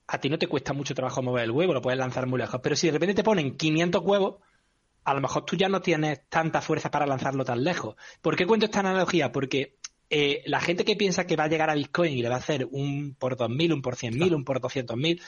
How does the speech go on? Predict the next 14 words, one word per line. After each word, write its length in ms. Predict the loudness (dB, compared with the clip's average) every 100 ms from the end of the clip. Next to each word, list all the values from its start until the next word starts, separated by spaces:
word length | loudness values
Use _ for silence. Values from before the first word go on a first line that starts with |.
| -16 -16 -8
eso 120 | 0
ya 120 | 4
no 100 | 6
va 80 | 6
a 40 |
ocurrir 380 | 4 2 2 2
porque 280 | 2 0 0
el, 260 | -2 -6 -18 _
el 220 | -2 -2
Bitcoin 540 | -2 -6 0 2 2 -2
a 120 | -4 0
nivel 460 | 2 2 0 -2 _ _ -4
macro, 500 | 2 2 2 -4 -6 _ _ _ _ _ -6
la, 200 | 0